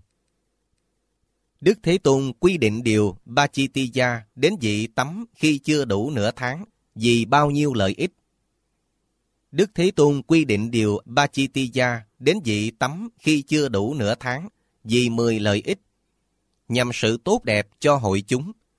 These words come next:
nhằm sự an lạc cho hội chúng, nhằm việc trấn áp những nhân vật ác xấu, nhằm sự lạc trú của các tỳ khưu hiền thiện, nhằm ngăn ngừa các lậu hoặc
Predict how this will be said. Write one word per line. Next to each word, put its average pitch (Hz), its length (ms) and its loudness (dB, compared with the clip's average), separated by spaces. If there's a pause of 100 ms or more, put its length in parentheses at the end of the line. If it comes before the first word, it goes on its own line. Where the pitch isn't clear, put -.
(280)
nhằm 123 220 0
sự 113 220 -2
an 147 240 -4
lạc 101 340 0
cho 135 180 2
hội 98 320 -2
chúng, 131 240 -4 (500)
nhằm 120 260 0
việc 110 280 -2
trấn 139 180 2
áp 165 300 -2
những 117 260 -4
nhân 151 240 -2
vật 101 220 0
ác 123 220 -4
xấu, 127 320 -4 (600)
nhằm 127 240 -2
sự 113 220 -2
lạc 117 200 0 (100)
trú 147 380 -2
của 110 180 2
các 226 280 -4
tỳ 107 220 -2
khưu 147 340 -2
hiền 107 260 -2
thiện, 101 300 -4 (840)
nhằm 123 280 -2
ngăn 165 200 -2
ngừa 113 220 2
các 196 240 -4
lậu 110 240 0
hoặc 104 200 0